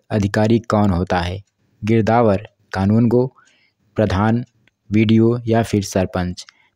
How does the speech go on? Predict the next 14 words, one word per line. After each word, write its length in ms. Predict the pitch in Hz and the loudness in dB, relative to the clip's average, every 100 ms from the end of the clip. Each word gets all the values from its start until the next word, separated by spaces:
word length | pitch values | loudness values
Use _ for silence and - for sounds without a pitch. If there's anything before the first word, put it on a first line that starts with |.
| - | -6
पटवारी 420 | 107 107 113 120 | -2 0 2 2
के 140 | 113 113 | 2 0
कार्यों 360 | 107 104 110 | 2 2 2
का 140 | 107 107 | 2 -2
सामान्य 540 | - 104 107 113 120 | 0 0 2 2 2
निरीक्षण 380 | 110 107 101 113 | 2 2 0 0
अधिकारी 380 | 107 98 104 113 | 0 0 0 2
होता 280 | 101 101 117 | 0 0 0
है 220 | 98 90 - _ _ _ - | 0 -4 -8 _ _ _ -4
गिरदावर, 600 | 107 101 113 110 101 104 - _ _ _ _ _ _ - | -2 2 2 2 2 -2 -8 _ _ _ _ _ _ -6
कानून 420 | 98 98 101 101 | -2 0 2 2
गो। 200 | 95 90 82 101 _ _ _ _ _ _ _ - - | 0 -2 -4 -8 _ _ _ _ _ _ _ -12 -2
ठीक 180 | 127 | 0
है, 140 | 117 | 2